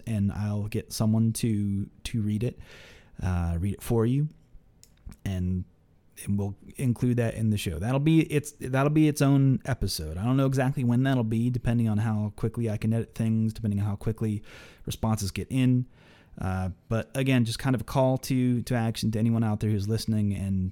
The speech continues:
has something to say. I want to amplify your voice, uh,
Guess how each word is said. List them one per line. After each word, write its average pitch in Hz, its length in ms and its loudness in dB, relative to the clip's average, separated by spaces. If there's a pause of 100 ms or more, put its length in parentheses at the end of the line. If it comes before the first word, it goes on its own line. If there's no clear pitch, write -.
has 117 200 0
something 107 220 0
to 110 60 -2
say. 107 340 -2 (100)
I 117 100 -2
want 113 300 -2
to 107 300 0
amplify 156 340 0
your 165 100 2
voice, 165 300 0 (300)
uh, 90 220 -4